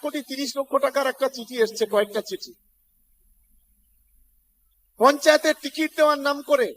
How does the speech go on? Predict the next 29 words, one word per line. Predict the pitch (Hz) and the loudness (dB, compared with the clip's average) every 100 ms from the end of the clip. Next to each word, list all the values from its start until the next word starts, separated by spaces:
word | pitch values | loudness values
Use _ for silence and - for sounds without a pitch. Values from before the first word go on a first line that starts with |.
| _ _ _ _ _ _ _ _ _ _ _ _ _ _ _ _ - | _ _ _ _ _ _ _ _ _ _ _ _ _ _ _ _ 0
ছ | 226 | 6
লক্ষ | 285 294 294 285 | 8 6 4 2
টাকা | 294 277 | 4 4
থেকে | 269 254 269 | 2 0 -2
পনেরো | 254 254 262 | -4 -2 0
লক্ষ | 247 247 254 | 0 0 -2
টাকা | 226 233 | -2 -2
পর্যন্ত | 220 240 240 233 | -2 -4 -4 -2
কেউ | 226 220 208 | 0 2 2
কেউ | 202 185 | 2 -2
নিয়েছে, | 160 143 - _ _ _ _ _ - | -2 -6 -10 _ _ _ _ _ -2
কারো | 214 240 | 2 2
কারো | 240 233 | 0 -2
কাছ | 208 202 | -2 -4
থেকে | 214 208 | -4 -4
নেওয়া | 175 170 | -4 -6
হয়েছে। | 139 - _ _ _ _ _ _ _ _ _ _ _ _ _ _ _ _ _ _ _ | -6 -10 _ _ _ _ _ _ _ _ _ _ _ _ _ _ _ _ _ _ _
প্রধান | 233 302 349 359 | 4 6 6 6
করার | 320 311 311 | 6 6 6
জন্য | 302 294 | 0 0
এখানে | 285 285 | 0 0
অনেকেই | 277 285 285 | 0 0 -2
বসে | 262 254 294 | -4 -2 0
আছেন, | 277 277 262 185 - _ _ _ _ _ _ _ _ _ _ _ _ _ _ _ _ _ _ | 0 -2 -6 -6 -12 _ _ _ _ _ _ _ _ _ _ _ _ _ _ _ _ _ _
কারোর | 202 269 302 | 2 4 4
কাছ | 277 - | 2 2
থেকে | 277 277 | 0 -2
পঁচিশ | 254 254 277 254 | -2 -6 -8 -2
লাখ, | 269 | -2